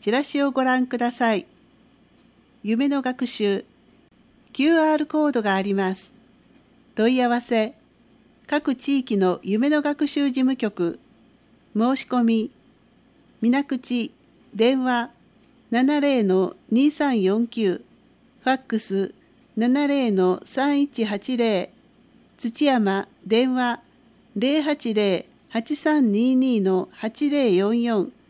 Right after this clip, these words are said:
ァックス、七零の六二四二。校歌、電話、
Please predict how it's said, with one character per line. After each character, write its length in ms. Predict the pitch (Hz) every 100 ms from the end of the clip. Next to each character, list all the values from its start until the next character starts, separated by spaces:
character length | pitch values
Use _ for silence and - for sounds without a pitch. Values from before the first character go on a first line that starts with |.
| _ _ _ -
ァ 100 | 262
ッ 20 |
ク 200 | 254 226
ス、 320 | 208 196 185 - _ _ -
七 320 | 220 247 294
零 260 | 294 277 220
の 280 | 190 190 185
六 300 | 190 202 294
二 300 | 285 302 254
四 300 | 185 185 220
二。 280 | 220 202 190 - _ _ _ _ _ _ _ _ _ _ _ _ _ _
校 220 | - 294
歌、 320 | 254 220 202 - _ _ _ 196
電 260 | 240 269
話、 260 | 254 247